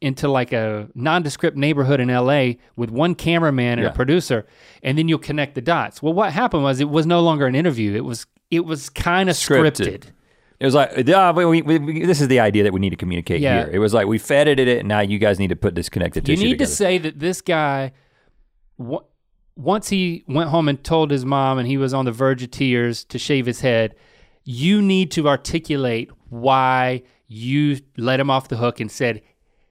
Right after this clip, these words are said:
Speaker 1: "You don't have to shave your head. All you gotta do is wear the diaper. Just be the baby for the commercial.
Speaker 2: Yeah, and that's
Speaker 1: Then
Speaker 2: what
Speaker 1: you
Speaker 2: he
Speaker 1: can
Speaker 2: did.
Speaker 1: go back to being the hobo."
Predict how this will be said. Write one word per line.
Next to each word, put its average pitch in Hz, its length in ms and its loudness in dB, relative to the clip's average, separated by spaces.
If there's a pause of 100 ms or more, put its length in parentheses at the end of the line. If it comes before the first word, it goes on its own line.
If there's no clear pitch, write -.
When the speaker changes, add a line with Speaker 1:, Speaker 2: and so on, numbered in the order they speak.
(440)
Speaker 1:
"You 131 200 -4
don't 165 280 0
have 214 180 -2
to 226 80 -4
shave 170 320 0
your 202 100 0
head. 101 340 -4 (880)
All 147 160 4
you 185 140 2
gotta 208 260 2
do 135 420 2 (540)
is 120 180 -2
wear 117 220 0
the 113 120 -4
diaper. 101 540 -8 (280)
Just 131 240 -4
be 190 180 2
the 226 140 2
baby 170 400 0
for 165 180 -4
the 156 80 -4
commercial. 151 540 0
Speaker 2:
Yeah, - 80 -20
and 104 100 -4
that's 110 100 4
Speaker 1:
Then 196 60 2
Speaker 2:
what 214 80 2
Speaker 1:
you 185 60 2
Speaker 2:
he 175 40 -4
Speaker 1:
can 220 120 0
Speaker 2:
did. 190 60 0
Speaker 1:
go 190 140 4
back 175 260 0
to 151 100 0
being 151 260 0
the 131 80 0
hobo." 127 340 0